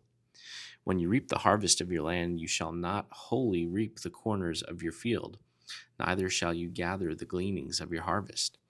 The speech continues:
You shall not glean your vineyard, neither shall you gather the fallen grapes of your vineyard. You shall leave them for the poor and for the foreigner. I am Yahweh your God. You shall not steal. You shall not lie.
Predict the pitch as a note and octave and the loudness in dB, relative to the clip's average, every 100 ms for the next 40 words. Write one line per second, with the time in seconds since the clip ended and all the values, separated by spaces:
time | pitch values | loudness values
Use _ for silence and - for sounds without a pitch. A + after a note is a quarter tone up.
0 | - - - G#2 - E2+ E2 E2 - F#2 | -18 -12 -2 2 4 4 2 0 0 -2
1 | F#2 A2 G#2+ G#2 G2+ G2+ - F2 D2 C2 | 0 2 2 2 0 0 0 -2 -2 -6
2 | D2+ - _ - - - E2 E2+ E2+ - | -8 -12 _ -20 -8 0 2 2 0 2
3 | E2 E2 E2 E2+ F#2 F2 F2+ F#2+ F#2 E2 | 0 0 -4 -6 0 0 2 0 -2 -6
4 | - - F#2 F#2+ D#2 D#2 - - - E2 | -4 -4 -2 -2 -2 -2 -2 -2 -2 -2
5 | E2+ F#2 F#2 - - - _ - - - | 0 0 -2 -4 -10 -18 _ -16 -16 -4
6 | G2 - C#2+ D#2 B2 B2 - - - E3 | 0 2 2 0 0 -2 -8 -6 -4 -4
7 | - A#2+ F#2+ - - _ _ - - E2+ | 2 4 4 0 -12 _ _ -20 -14 -10
8 | E2+ F2 D2+ G2+ A2 E2 - - - _ | -6 -4 -2 0 2 2 -4 -16 -20 _
9 | _ _ - F#2 G2 F#2+ F#2 E2+ D#2 E2 | _ _ -2 2 2 2 0 0 0 0
10 | E2 D#2+ F2+ F2 F2 - - - _ _ | -2 -2 -2 -2 -2 -6 -10 -14 _ _
11 | _ _ _ _ _ _ - G2 - C#2 | _ _ _ _ _ _ -8 -2 0 0
12 | - - - A2 G2+ - - _ - - | -2 0 0 4 2 2 -10 _ -20 -20
13 | - - F#2+ - D#2+ D2+ C#2+ - D2 - | -14 -4 0 0 0 0 -2 -2 -4 -4
14 | - | -10